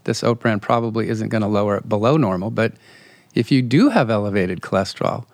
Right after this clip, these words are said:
and you wanna avoid a drug, you might wanna try this oat bran. That's all you'd have to say. Or you could make it controversial. The nutrition scientists never agree.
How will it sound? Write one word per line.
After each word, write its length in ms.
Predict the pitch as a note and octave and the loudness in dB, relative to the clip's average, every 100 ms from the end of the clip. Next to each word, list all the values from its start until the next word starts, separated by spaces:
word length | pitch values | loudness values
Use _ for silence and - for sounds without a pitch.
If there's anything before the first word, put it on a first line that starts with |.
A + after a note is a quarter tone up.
| _ - _ _ - | _ -20 _ _ -2
and 120 | A#2 | 2
you 100 | A#2+ | 4
wanna 260 | B2 C#3+ D3 | 4 4 2
avoid 280 | B2 B2 A2 | 2 0 0
a 40 | |
drug, 440 | G2+ C3+ F#2 G#2 G#2 _ _ _ - | 0 0 0 -2 -10 _ _ _ -2
you 100 | A3+ | 2
might 140 | F3 | 2
wanna 180 | A#2 A#2 | 2 -2
try 220 | - A#2+ | -2 -2
this 180 | C3 C#3+ | 0 0
oat 200 | G3+ A3+ | 0 0
bran. 300 | - F#2+ - - _ _ _ - - - - | -2 -4 -6 -16 _ _ _ -20 -20 -20 -6
That's 240 | - - - - | -6 -6 -8 0
all 240 | F3+ G3 | 2 4
you'd 200 | G3 D#3+ | 4 2
have 240 | C#3 B2+ - | 2 0 -4
to 80 | B2 | -6
say. 520 | - F#3 B2 A#2 A#2 - - - - _ | 0 2 2 0 -4 -12 -20 -20 -20 _
Or 160 | F#3+ G3 | 2 4
you 100 | E3 | 4
could 140 | F3 D3 | 2 0
make 160 | C#3+ | 0
it 80 | C3+ | -4
controversial. 760 | - B2+ A#2+ A2+ A2+ - A2+ | -2 0 0 0 -2 0 -2
The 100 | G#2+ | 2
nutrition 460 | A2+ A#2+ C3 - A#2+ | 2 2 0 0 0
scientists 500 | - A2+ A2 A2+ - | 0 0 0 -4 0
never 560 | B2 C3 C3+ A#2 A#2+ A2 | 4 4 4 2 0 0
agree. 460 | A2+ A2 G2 - | -2 0 -2 -4